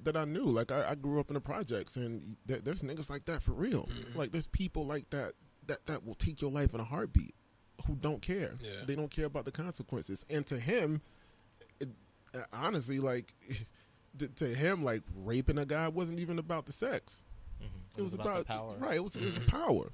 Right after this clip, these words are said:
Speaker 2: Yeah.
Speaker 1: Y-, you know, he was like, "I think you a bitch.
Speaker 2: Mm-hmm.
Speaker 1: So this is what I can do to you 'cause I can do it." And, you know, like, playing my, my first, uh, again, my first approach was somebody who just has no shits to give.
Speaker 2: Mm-hmm.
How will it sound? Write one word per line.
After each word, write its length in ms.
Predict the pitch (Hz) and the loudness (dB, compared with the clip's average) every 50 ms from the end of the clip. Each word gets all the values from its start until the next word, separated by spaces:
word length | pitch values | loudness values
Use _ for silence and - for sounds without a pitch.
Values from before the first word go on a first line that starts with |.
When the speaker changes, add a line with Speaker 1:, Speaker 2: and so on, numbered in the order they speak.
| - | -10
Speaker 2:
Yeah. 80 | - - - - - - - _ - | -10 -10 -10 -10 -12 -14 -20 _ -12
Speaker 1:
Y-, 120 | 180 175 147 | -12 -10 -6
you 120 | 170 214 214 | -6 -4 0
know, 100 | 208 196 | 2 2
he 120 | 185 196 | 2 0
was 140 | 240 247 - | 0 -2 -4
like, 120 | 208 - | -2 -2
"I 60 | 175 185 | -4 -2
think 240 | - 196 185 - - | -2 -4 -4 -2 0
you 80 | 190 190 | 2 8
a 40 | |
bitch. 420 | 190 - - - - - - - - | 10 10 10 10 6 0 -4 -10 -10
Speaker 2:
Mm-hmm. 160 | 120 127 127 | -8 -6 -4
Speaker 1:
So 260 | 117 170 165 165 139 101 | 0 0 0 0 0 0
this 160 | 104 185 180 160 | 0 0 2 2
is 40 | 156 | 0
what 120 | 151 151 | 0 0
I 100 | 156 147 143 | 0 0 -2
can 100 | 143 135 | -2 0
do 160 | 135 156 160 | 2 2 2
to 80 | 127 113 | 2 2
you 120 | 110 104 90 | 0 0 -2
'cause 120 | 107 107 | -2 -2
I 80 | 127 117 | -2 -2
can 140 | 113 104 | -2 -2
do 240 | 92 92 143 131 82 | -2 0 2 2 0
it." 80 | - - - - - - - - - - - - - - - | 0 -4 -12 -20 -20 -20 -20 -20 -20 -20 -20 -20 -20 -8 -4
And, 640 | 139 131 127 123 120 117 117 113 113 110 110 101 - - - - - - - - - - 147 - - - 175 160 | -2 0 2 2 2 0 0 0 0 -2 -4 -6 -8 -10 -12 -16 -20 -20 -20 -20 -20 -20 -20 -20 -20 -20 -8 -4
you 120 | 175 165 | -2 -2
know, 160 | 117 104 117 | 0 0 -2
like, 240 | 117 113 120 117 107 - - - - | -2 -2 -2 -2 -4 -6 -10 -10 -4
playing 540 | - 151 143 135 127 127 123 117 113 104 - | 0 0 2 2 2 0 0 -2 -4 -6 -6
my, 180 | 117 131 127 117 | -4 -4 -4 -2
my 180 | 110 127 127 | 0 0 -2
first, 300 | 120 - 139 131 127 - - - | 0 2 2 2 2 0 -4 -6
uh, 60 | 120 113 107 - | -4 -4 -4 -6
again, 260 | 123 113 139 139 127 | -4 -2 -2 0 0
my 80 | 104 107 | 0 0
first 240 | - - 123 - - | 0 0 -2 -2 -2
approach 360 | 107 - - 120 113 110 - | -4 -4 -2 -2 -2 -2 -2
was 440 | 120 117 120 120 113 113 113 117 - - - - - - - - _ | -2 0 2 2 2 2 0 -4 -8 -14 -20 -20 -20 -20 -20 -20 _
somebody 460 | - - 135 127 131 127 131 117 110 113 | -8 -4 -4 -4 -2 -4 -4 -4 -4 -4
who 140 | 104 123 | -6 -6
just 200 | 117 101 117 - | -6 -6 -6 -4
has 200 | - 123 120 117 - - 120 - - | -4 -2 -2 -4 -4 -6 -10 -10 -10
no 200 | 110 113 117 120 | -8 -6 -4 -4
shits 420 | 113 - - - 117 - - - - | -4 -6 -4 -4 -6 -6 -6 -8 -8
to 80 | 101 | -6
give. 280 | 95 123 127 - - - - - - | -4 -2 -4 -4 -4 -8 -14 -14 -14
Speaker 2:
Mm-hmm. 260 | 117 104 98 101 101 | -12 -12 -10 -12 -12